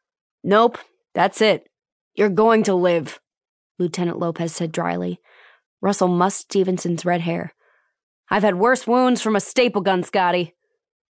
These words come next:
Scott gave them the thumbs up as the P As drove off with him strapped to the stretcher. "Okay, people, listen up.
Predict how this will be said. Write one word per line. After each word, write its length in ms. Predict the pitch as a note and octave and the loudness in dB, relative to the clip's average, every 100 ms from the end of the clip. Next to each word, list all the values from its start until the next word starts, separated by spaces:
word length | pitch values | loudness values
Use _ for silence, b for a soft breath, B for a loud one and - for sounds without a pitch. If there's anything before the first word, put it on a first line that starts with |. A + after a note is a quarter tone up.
| _ _ _ _ _ | _ _ _ _ _
Scott 400 | - - G3+ A3 | -18 -2 -2 0
gave 200 | G3 F3 | -2 0
them 200 | F3+ F3 | 0 0
the 100 | E3 | 0
thumbs 260 | F3 F3 E3+ | -2 -2 -2
up 220 | F3 - - | -6 -8 -12
as 140 | - F3+ | -6 -4
the 80 | E3+ | -2
P 260 | G3+ F#3 | 0 0
As 140 | F3+ D#3+ | 0 -2
drove 260 | F3 F3+ | -2 0
off 220 | F3 E3+ | 0 -2
with 100 | F3 | -4
him 160 | - E3+ | -4 -4
strapped 400 | - F3+ F#3 - | -4 -4 -4 -4
to 80 | F3 | -8
the 80 | E3+ | -8
stretcher. 480 | - E3+ - - - _ _ _ _ _ _ _ | -6 -8 -8 -14 -16 _ _ _ _ _ _ _
"Okay, 360 | B3+ C#4 C#4+ C4 | 2 4 2 2
people, 400 | - G#3+ A3+ G#3+ | 0 -2 0 2
listen 360 | C4+ D4 C#4 | 2 0 0
up. 240 | G3+ D3+ | -2 -4